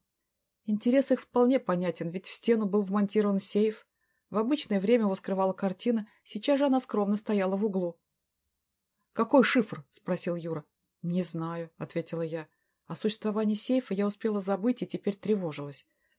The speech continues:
Помимо бумаг, которые искал Заречный, там могли быть и документы, касающиеся лично меня,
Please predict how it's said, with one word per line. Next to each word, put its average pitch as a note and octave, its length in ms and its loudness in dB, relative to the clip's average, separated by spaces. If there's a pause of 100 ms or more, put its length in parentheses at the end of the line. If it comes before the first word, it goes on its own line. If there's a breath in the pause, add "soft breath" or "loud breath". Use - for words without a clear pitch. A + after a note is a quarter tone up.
Помимо F#3 340 -2
бумаг, G3 380 -2
которые F#3+ 400 -2
искал G3 260 -4
Заречный, G3 580 -2 (320 soft breath)
там G3+ 180 2
могли G#3+ 260 2
быть G#3+ 220 0
и - 20 2
документы, G3+ 720 -2
касающиеся G#3 720 -2
лично G#3 340 -2
меня, G#3 440 0